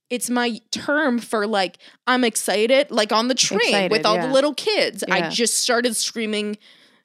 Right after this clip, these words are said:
Speaker 1: fudge really
Speaker 2: <laughs>
Speaker 1: loud because I was excited. And then,
Speaker 2: Yeah.
Speaker 1: you know, I, then there's children around, the parents are upset. I'm the asshole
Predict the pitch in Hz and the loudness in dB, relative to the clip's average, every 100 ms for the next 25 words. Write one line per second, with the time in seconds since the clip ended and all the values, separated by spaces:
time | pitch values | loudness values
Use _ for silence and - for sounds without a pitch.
0 | _ _ _ _ - 233 151 214 - _ | _ _ _ _ 0 2 2 -2 -10 _
1 | _ _ _ 196 202 247 208 220 202 123 | _ _ _ -8 2 2 4 4 4 2
2 | 208 247 240 214 208 226 - 269 226 156 | 0 -2 0 0 0 -4 -2 0 2 0
3 | 143 180 185 208 170 165 190 180 185 151 | -2 -2 0 0 0 -6 -12 -4 -2 -2
4 | 180 - 180 185 180 175 - - 202 190 | -4 -4 -4 -2 -2 -2 -2 -2 -2 -2
5 | 196 190 185 180 170 - 190 190 180 190 | -2 0 -2 -2 -2 -2 -2 -4 -4 -2
6 | 185 180 - 170 170 - 170 170 190 180 | -4 -4 -2 0 0 -4 -2 -2 -2 -4
7 | 185 160 165 185 - 196 185 180 190 | 0 2 2 0 0 0 2 2 0